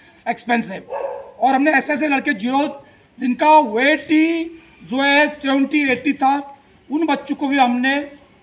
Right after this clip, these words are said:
बारह, बारह, पन्द्रह, पन्द्रह पुलअप किए हैं, पूरा क्लियर test किया है। और छोटी सी गलती से हम, जहाँ पर हमको जो है दस पुलअप होने थे, फ़ोर्टी मार्क्स मिलने थे,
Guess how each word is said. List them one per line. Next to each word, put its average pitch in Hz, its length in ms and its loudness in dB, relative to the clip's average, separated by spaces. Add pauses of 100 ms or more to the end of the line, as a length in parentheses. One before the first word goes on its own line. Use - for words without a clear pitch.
(180)
बारह, 277 260 0
बारह, 254 280 -6
पन्द्रह, 240 260 -10
पन्द्रह 233 140 -8
पुलअप 226 320 -12
किए 233 140 -6
हैं, 180 140 -8 (240)
पूरा 277 160 -2
क्लियर 262 380 -4
test 262 260 -8
किया 254 180 0
है। 208 260 -2 (380)
और 262 100 -2
छोटी 349 400 -4
सी 381 120 -2
गलती 311 240 0
से 277 140 -2
हम, 220 200 -6 (440)
जहाँ 240 340 0
पर 339 120 4
हमको 294 240 -2
जो 294 140 -6
है 285 160 0
दस 294 140 -2
पुलअप 294 200 -6
होने 262 180 -4
थे, 285 200 -2 (520)
फ़ोर्टी 262 260 0 (100)
मार्क्स 247 520 0
मिलने 240 200 0
थे, 285 160 0